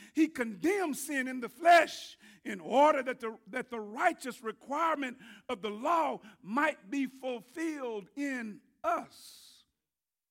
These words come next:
who walk not according to the flesh, but according to the Spirit." You ought to get excited about imputation. You, you know what ought to excite you? You ought, it ought to excite you because you know you don't deserve it.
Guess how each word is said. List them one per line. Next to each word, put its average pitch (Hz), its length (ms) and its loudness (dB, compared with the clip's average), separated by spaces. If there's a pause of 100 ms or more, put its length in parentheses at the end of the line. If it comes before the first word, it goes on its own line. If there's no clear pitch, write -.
who 226 80 -12
walk 208 500 0
not 262 440 -4 (200)
according 214 560 -8
to 226 100 -14
the 180 140 -14
flesh, - 720 -8 (340)
but 175 140 -10
according 165 440 -12
to 180 100 -12
the 143 100 -18
Spirit." 131 480 -16 (1400)
You - 80 -16
ought 208 140 -10
to 170 80 -14
get 175 140 -6
excited 160 580 -12
about 156 240 -12
imputation. 170 800 -16 (1200)
You, 170 200 -14
you 233 100 -6
know 247 100 2
what 240 140 0
ought 240 160 0
to 240 100 0
excite 240 480 -4
you? 240 300 -10
You 214 120 -6
ought, 240 120 -2
it 240 80 -4
ought 240 180 0
to 226 80 -4
excite 262 440 -4
you 226 80 -12
because 220 400 -8
you 269 100 -4
know 240 180 -6
you 226 220 -6
don't 226 260 -8
deserve 170 480 -10
it. - 100 -20